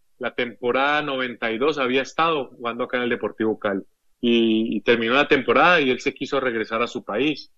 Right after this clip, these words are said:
Cali no hizo uso, uso de la opción. En el noventa y dos, el arquero de Cerro Porteño era Goico. Y Goico hace una muy buena Copa Libertadores con Cerro Porteño,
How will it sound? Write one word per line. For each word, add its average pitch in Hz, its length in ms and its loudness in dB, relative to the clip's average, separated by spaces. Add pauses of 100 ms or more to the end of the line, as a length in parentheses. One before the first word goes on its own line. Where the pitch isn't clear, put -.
(380)
Cali 131 280 4
no 127 160 -2
hizo 127 220 -2
uso, 127 220 -4
uso 127 260 0
de 120 60 6
la 107 100 2
opción. 120 400 2 (500)
En 135 260 0
el 151 160 4
noventa 147 420 4
y 139 80 2
dos, 214 520 0
el 135 240 0
arquero 175 340 0
de 175 60 0
Cerro 170 280 0
Porteño 165 380 -4
era 160 140 0
Goico. 185 460 0 (1080)
Y 123 100 -4
Goico 143 400 2
hace 147 220 0
una 139 160 -2
muy 165 200 4
buena 156 280 4
Copa 143 240 0
Libertadores 131 500 0
con 120 140 -6
Cerro 131 280 -4
Porteño, 143 600 -4